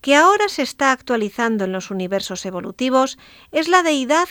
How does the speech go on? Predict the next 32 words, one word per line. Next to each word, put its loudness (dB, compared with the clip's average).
que -6
correlaciona -2
y -6
sintetiza -6
la -6
divinidad -4
espaciotemporal, -8
es -4
decir, -2
la 0
deidad 0
trina 0
del -6
paraíso -4
en 0
asociación -2
ex-, -4
experimencial 0
con 2
los -2
creadores 0
supremos -2
del -8
tiempo -2
y -6
del -4
espacio. -8
Cuando -2
finalmente 2
se -2
haya 0
actualizado, -2